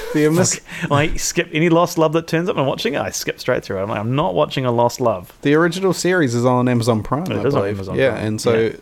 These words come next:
Speaker 1: I did the same thing. I was like, "Oh, this is gonna be packed full of paranormal stuff,"
Speaker 2: Packed.
Speaker 1: and then I'm like, "Uh, serial killer, serial killer, serial killer."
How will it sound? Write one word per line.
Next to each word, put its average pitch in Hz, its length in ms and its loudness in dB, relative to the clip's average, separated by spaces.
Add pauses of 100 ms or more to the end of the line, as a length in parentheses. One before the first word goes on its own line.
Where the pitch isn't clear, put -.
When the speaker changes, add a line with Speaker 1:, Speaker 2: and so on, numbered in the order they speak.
(140)
Speaker 1:
I 123 140 0
did 123 180 0
the 110 60 -6
same 117 240 0
thing. 143 180 4
I 117 40 0
was 110 100 -2
like, 120 120 4
"Oh, 156 200 0
this 143 80 0
is 143 80 -6
gonna 147 180 2
be 135 160 2
packed 180 480 -4
full 135 220 0
of 120 100 0
paranormal 113 500 -2
stuff," 110 300 2
Speaker 2:
Packed. - 40 -4
Speaker 1:
and 113 100 2
then 113 260 0
I'm 113 160 -2
like, 113 320 -4 (380)
"Uh, 120 160 -2
serial 110 380 2
killer, 110 300 0
serial 117 340 2
killer, 110 300 2
serial 131 340 2
killer." 131 600 2